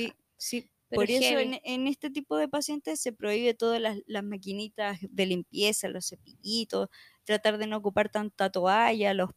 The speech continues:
Speaker 1: pads, sino que las manos, las manos.
Speaker 2: Más ágil, lo más
Speaker 1: Suave,
Speaker 2: suave.
Speaker 1: suave.
Speaker 2: Y los ingredientes, los más calmantes, antiinflamatorios. Y ya existe, ya conocimos hoy día una nueva hierba, angélica.
Speaker 1: <laughs> Sí. Y,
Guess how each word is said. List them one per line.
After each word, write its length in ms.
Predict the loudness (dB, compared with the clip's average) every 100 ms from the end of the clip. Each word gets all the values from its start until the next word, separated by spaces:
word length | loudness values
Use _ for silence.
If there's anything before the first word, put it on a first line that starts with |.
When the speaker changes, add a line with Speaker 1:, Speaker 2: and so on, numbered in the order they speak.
| 4
Speaker 1:
pads, 380 | 6 6 4 0
sino 240 | -6 -4 0
que 80 |
las 180 | 2 2
manos, 320 | 2 2 2 -4
las 120 | -4
manos. 260 | -4 -4
Speaker 2:
Más 180 | -4 -4
ágil, 280 | -8 -4 0
lo 100 | 2
más 180 | 2 2
Speaker 1:
Suave, 460 | 6 8 8 4 -4
Speaker 2:
suave. 0 |
Speaker 1:
suave. 460 | -6 0 2 0 0
Speaker 2:
Y 80 | 2
los 100 | 4
ingredientes, 480 | 4 4 4 4 4
los 140 | 4
más 180 | 2 0
calmantes, 560 | 0 2 2 2 2 2
antiinflamatorios. 680 | 2 -2 0 2 4 4 2 -8 -8
Y 140 | 2 6
ya 80 | 6
existe, 480 | 4 -2 -4 -4 0
ya 280 | 2 2 2
conocimos 440 | 4 4 4 4 4
hoy 100 | 6
día 160 | 6
una 180 | 6 6
nueva 280 | 6 6 4
hierba, 340 | 4 2 2
angélica. 640 | 0 0 -2 -4 -4 -10 _
Speaker 1:
<laughs> 1500 | -8 0 2 6 4 6 2 8 12 12 12 6 2 -4 -10 -12
Sí. 400 | -6 -4 -4 -8 -20 _
Y, 160 | -6 -4